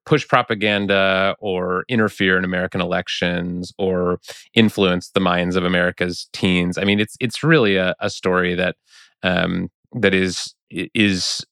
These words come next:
sensational if, if the evidence is there to support it.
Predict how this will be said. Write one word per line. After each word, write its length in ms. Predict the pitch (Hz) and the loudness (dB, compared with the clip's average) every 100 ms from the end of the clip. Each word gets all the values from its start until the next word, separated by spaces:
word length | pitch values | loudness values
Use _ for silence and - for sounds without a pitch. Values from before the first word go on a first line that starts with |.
| _ | _
sensational 920 | - 107 95 101 90 - 127 127 151 - | 0 2 2 2 0 2 2 4 2 0
if, 300 | 101 98 - _ | -4 -4 -14 _
if 260 | 143 135 - | -2 -2 0
the 260 | 107 101 | 2 2
evidence 540 | - 104 98 98 - - | 0 0 0 -2 -6 -10
is 200 | - 95 | -6 -2
there 200 | 90 90 | 0 0
to 140 | 90 90 | 0 -4
support 460 | - 92 - 87 | -4 -6 -2 0
it. 180 | 110 151 | 0 0